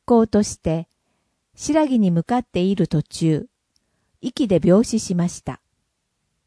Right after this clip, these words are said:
死んだやかまろは、村人の手により、岩田ぬが見渡せる現在の場所に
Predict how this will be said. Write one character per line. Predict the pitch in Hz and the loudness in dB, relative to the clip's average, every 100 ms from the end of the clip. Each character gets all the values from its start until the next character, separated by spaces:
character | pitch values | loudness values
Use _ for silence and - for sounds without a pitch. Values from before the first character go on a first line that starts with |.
| _ _ _ _ _ _ _ _ _ _ _ _ _ _ _ _ | _ _ _ _ _ _ _ _ _ _ _ _ _ _ _ _
死 | - 294 | -8 -4
ん | 285 214 | 0 0
だ | 165 156 - | 0 -4 -6
や | 190 | -6
か | - 226 | 0 0
ま | 214 | 2
ろ | 196 185 | 2 0
は、 | 170 170 _ _ _ _ _ _ | 0 -6 _ _ _ _ _ _
村 | 196 220 277 | 0 2 2
人 | 302 311 | 2 0
の | 294 | 0
手 | - 294 | -2 0
に | 233 | 2
よ | 180 160 | 2 0
り、 | 156 156 _ _ _ _ _ _ _ - | -2 -8 _ _ _ _ _ _ _ -6
岩 | 185 226 269 | 2 2 2
田 | 254 | 2
ぬ | 254 | 2
が | 233 226 | 2 4
見 | 220 | 4
渡 | 220 220 208 | 2 0 -2
せ | 202 | -2
る | 170 147 | -2 -2
現 | - 202 285 | 0 0 0
在 | 254 220 | 2 2
の | 190 | 2
場 | 175 185 | 0 -2
所 | 185 | -2
に | 190 240 | -2 -2